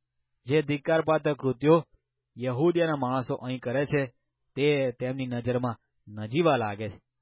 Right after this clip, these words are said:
તેઓએ જોરજુલમથી દેશને ભરપૂર કર્યો છે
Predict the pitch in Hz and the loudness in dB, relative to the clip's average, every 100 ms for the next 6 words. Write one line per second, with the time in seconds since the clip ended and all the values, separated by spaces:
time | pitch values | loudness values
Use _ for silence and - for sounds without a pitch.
0 | _ _ _ _ - 117 135 143 147 143 | _ _ _ _ -10 -2 0 2 2 0
1 | 120 120 151 135 135 143 151 147 151 _ | -2 4 4 4 2 2 0 -2 -4 _
2 | _ _ - 120 151 151 160 147 120 117 | _ _ -8 -2 -2 -2 -4 -2 -2 -2
3 | 160 202 190 185 185 143 127 | 2 2 2 2 2 2 -4